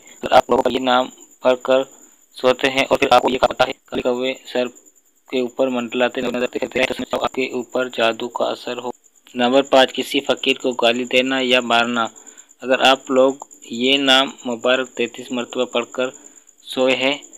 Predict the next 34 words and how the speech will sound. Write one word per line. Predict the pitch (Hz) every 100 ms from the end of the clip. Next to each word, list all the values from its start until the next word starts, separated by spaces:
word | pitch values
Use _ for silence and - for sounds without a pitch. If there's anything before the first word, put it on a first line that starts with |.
| _ -
और | 123 123
फिर | - 131 - - -
आप | 127 135 - - -
लोग | 120 127 131 - -
ख्वाब | 120 127 131
में | 131 - - - -
ये | 120 127
देखते | 120 117 - 131
हैं | 135 143 -
कि | 127 127 -
आपके | 120 127 - 123
घर | - 127 127
पर | - 131 139 - - - - 120
या | 123
फिर | - 135 127 -
कहीं | 123 131 139 - -
रास्ते | 117 120 - 131
में | 131 131 -
आपको | 123 123 - 127
कोई | - 127 135 - - -
फ़कीर | 120 - 135
मिल | 131 127 131
गया, | 127 127 139 - - - _
आपने | 120 123 135 135
उसको | 131 - - 127 131 _ _ _
गाली | 120 117 131
दी | 127 139 135 - -
या | 127 127 131 _ _ _ -
आपने | 123 127 131 123
उस | 123 -
पर | - 131 - - _ -
गुस्सा | 117 - 139
किया | - 135 135 135 - - - -
या | 127